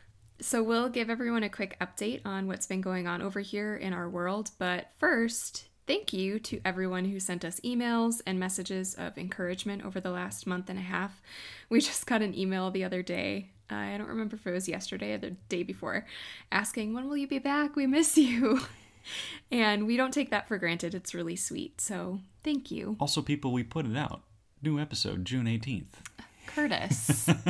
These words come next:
Speaker 2: <laughs>
Speaker 1: Some people might not follow us on Instagram, which is where we do most of our announcements. So
Speaker 2: When, so when we last left everyone, we were getting ready to pack up and leave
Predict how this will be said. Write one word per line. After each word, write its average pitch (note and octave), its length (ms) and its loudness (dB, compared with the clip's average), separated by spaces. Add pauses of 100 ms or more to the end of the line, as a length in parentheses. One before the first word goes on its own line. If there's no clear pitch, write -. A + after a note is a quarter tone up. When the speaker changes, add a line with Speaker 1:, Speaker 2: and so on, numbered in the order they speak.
Speaker 2:
<laughs> - 280 -4
Speaker 1:
Some D4 220 4
people D#4+ 260 4
might C#4+ 160 4
not - 220 0
follow G3 240 2
us F#3+ 120 -2
on - 140 -4
Instagram, - 640 -4
which G#3 160 -6
is F3 100 -2
where F3 140 -2
we F3 100 -2
do F3+ 100 -2
most F3 280 -4
of - 80 -12
our - 80 -4
announcements. - 640 -6
So - 220 -6 (280)
Speaker 2:
When, C#3 320 4
so - 140 0
when A2+ 220 4
we A2 120 4
last C3+ 540 0 (220)
left G2+ 420 0
everyone, E2+ 720 0
we F#2 100 0
were E2+ 220 -2
getting F#2 240 -4
ready F2 160 0
to E2+ 80 -4
pack E2+ 300 -4
up F2 180 -6
and F2 160 -2
leave F2 500 -2